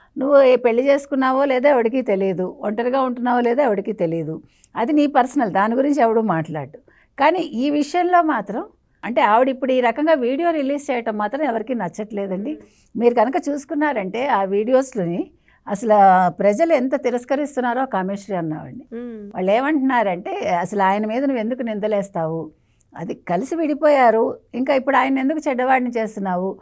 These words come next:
Speaker 1: ఆయన మాకు నచ్చాడు, ఆయన ప్రవచనాలు మాకు నచ్చాయి, ఆయన మా గురువు లాంటి వాడు" అని ప్రతి వాళ్ళు చెప్తున్నారు. కాబట్టి కామేశ్వరి అన్న ఆవిడ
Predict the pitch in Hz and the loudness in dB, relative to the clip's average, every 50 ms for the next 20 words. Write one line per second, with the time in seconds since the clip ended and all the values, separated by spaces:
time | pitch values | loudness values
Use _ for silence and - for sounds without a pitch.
0 | _ _ _ _ - 240 233 247 269 277 269 269 254 240 240 233 220 202 202 208 | _ _ _ _ -4 0 0 2 2 2 2 0 0 0 -2 -4 -4 -4 -6 -4
1 | 240 233 226 233 226 220 214 220 208 196 214 220 214 240 240 254 254 269 262 233 | -2 -2 0 2 2 0 0 -2 -2 -2 -2 -2 -2 -2 -2 -2 -2 -2 -2 -2
2 | 180 185 175 170 165 - - 202 180 175 175 180 - - _ _ _ _ _ - | -2 -4 -4 -6 -6 -8 -8 -6 -4 -4 -6 -6 -10 -12 _ _ _ _ _ -8
3 | - 233 247 247 247 233 208 190 208 214 247 262 269 254 247 233 208 220 214 202 | -6 -4 -2 0 0 -2 0 0 0 0 2 2 2 0 0 0 -2 -4 -2 -2
4 | 190 180 214 294 349 320 226 190 196 185 190 190 185 233 240 - - - - 151 | -2 -2 -2 -2 -4 -4 -6 -6 -6 -6 -6 -6 -6 -8 -8 -10 -12 -12 -12 -16
5 | 147 131 - _ _ _ _ _ _ _ _ - 175 180 196 220 226 311 - - | -16 -16 -16 _ _ _ _ _ _ _ _ -8 -6 -4 -4 -4 -6 -6 -4 -2
6 | 185 190 202 233 277 302 302 - - 285 302 277 269 254 247 240 233 233 233 233 | 0 0 0 0 0 0 -2 -2 -2 -2 -2 0 0 0 0 -2 0 2 2 2
7 | 226 | 0